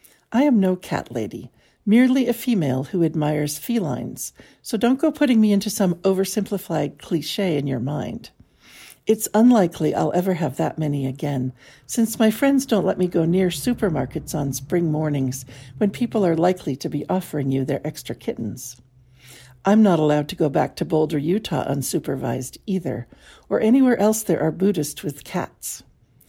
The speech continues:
You may think of me as an independent adult with social capital to spare, but you would be wrong. My friends are extremely bossy and opinionated.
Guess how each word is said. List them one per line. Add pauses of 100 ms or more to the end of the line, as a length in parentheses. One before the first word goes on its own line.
(320)
You
may
think
of
me
as
an
independent
adult
with
social
capital
to
spare, (380)
but
you
would
be
wrong. (580)
My
friends
are
extremely
bossy
and
opinionated.